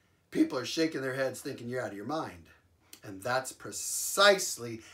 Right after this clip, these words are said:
this point. God doesn't do things the way we would. There is a portal. There is another world that is supernatural,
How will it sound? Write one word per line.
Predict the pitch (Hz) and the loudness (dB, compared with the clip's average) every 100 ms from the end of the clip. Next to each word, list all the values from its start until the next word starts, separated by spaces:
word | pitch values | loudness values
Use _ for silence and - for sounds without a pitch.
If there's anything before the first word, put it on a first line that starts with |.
| - | -20
this | 113 135 131 | -4 -2 -2
point. | - 151 135 92 - - _ _ _ - - - - - - _ _ _ - 123 107 | -8 -6 -6 -6 -14 -20 _ _ _ -20 -20 -20 -20 -20 -20 _ _ _ -20 -18 2
God | 165 196 | 6 8
doesn't | 165 160 151 | 6 0 0
do | 147 | -2
things | 147 127 110 | -2 -8 -8
the | 110 | -8
way | 110 107 | -6 -6
we | 107 | -6
would. | 98 92 85 - _ _ | -8 -12 -16 -20 _ _
There | 139 190 | 0 0
is | 185 156 | 0 0
a | 175 170 | 0 0
portal. | - - 196 185 - 98 101 | -10 0 2 2 -2 -8 -4
There | 131 156 165 | 0 0 0
is | 160 160 151 - | 0 0 0 -4
another | 165 165 143 139 151 170 185 | 0 2 2 2 2 4 4
world | 170 160 156 156 135 110 - _ - | 2 2 2 4 0 -4 -12 _ -4
that | 139 | -4
is | 117 - | -2 -2
supernatural, | - 208 202 190 170 143 147 - 117 | 0 0 2 0 2 2 0 -4 -8